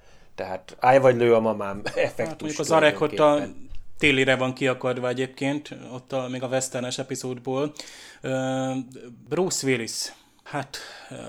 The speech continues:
Speaker 2: alapfogalom, bár ő, ő kifejezetten mondja, hogy nem karácsonyi film, ugye Die Hard egy, viszont hát az akciófilmeknek a királya, vagy úgy szóván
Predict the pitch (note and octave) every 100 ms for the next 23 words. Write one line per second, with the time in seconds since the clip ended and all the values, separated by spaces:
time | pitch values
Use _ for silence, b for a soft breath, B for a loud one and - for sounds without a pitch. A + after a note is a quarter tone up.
0 | A2+ D3 D3+ D3 C3+ B2+ B2+ C#3+ C#3 C3+
1 | C3+ C3+ C3+ C3+ C#3 C#3 F3 D3+ C3 C3
2 | B2+ C3+ B2+ B2 B2+ B2 B2+ C3 B2 B2
3 | - B2+ B2 C3 C3 B2 B2 B2 B2 B2+
4 | B2 - - C3 B2+ C3 - C3+ C3 C3
5 | C3+ C3 B2+ B2+ - C3+ - C3 - C3+
6 | B2+ B2 B2+ C3 B2 - C#3+ B2+ A#2+ B2
7 | A#2+ B2 - B2+ B2 B2